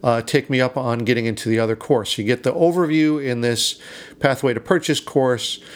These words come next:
Um, if you wanna go further, uh, then great, I'll give you coupons to do that.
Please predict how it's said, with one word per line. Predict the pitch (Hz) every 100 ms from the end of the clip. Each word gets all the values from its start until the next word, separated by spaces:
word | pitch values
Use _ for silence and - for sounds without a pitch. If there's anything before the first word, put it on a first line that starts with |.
| - - -
Um, | 139 120 117 110 - -
if | 165 170 - - -
you | 165
wanna | 147 139
go | 131
further, | 127 - 190 185 190 180 165 - - - -
uh, | 131 123
then | 113 123
great, | 110 156 175
I'll | 123
give | 131
you | 113
coupons | - 156 156 143 -
to | 113
do | 123 147
that. | 147 143